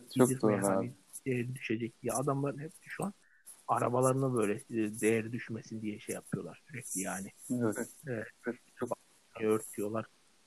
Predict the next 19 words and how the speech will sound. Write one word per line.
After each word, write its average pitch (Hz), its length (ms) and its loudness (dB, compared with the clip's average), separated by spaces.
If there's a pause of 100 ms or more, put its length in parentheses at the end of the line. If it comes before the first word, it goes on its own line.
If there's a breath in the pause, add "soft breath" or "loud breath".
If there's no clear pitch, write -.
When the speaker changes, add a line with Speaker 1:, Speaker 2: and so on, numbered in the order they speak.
(360)
Speaker 2:
kullanmıyorlar, 110 840 -2
kilometre 101 640 -8
yaptırmıyorlar, 113 880 -8
bilmem 101 380 -6
ne 113 60 -10
yaptırmıyorlar, 117 760 -8 (140)
tamam 123 220 -6
mı? 117 180 -4 (600)
Adam 127 300 -4
on 127 220 0
sene - 240 2
Speaker 1:
Evet. 113 60 4
Speaker 2:
arabayı 113 460 0
almış, 156 380 -4
garajda 120 440 -6
tutmuş. - 480 -16 (560)
Niye? 123 320 -4 (120)
İşte - 200 -10
yok 117 280 -4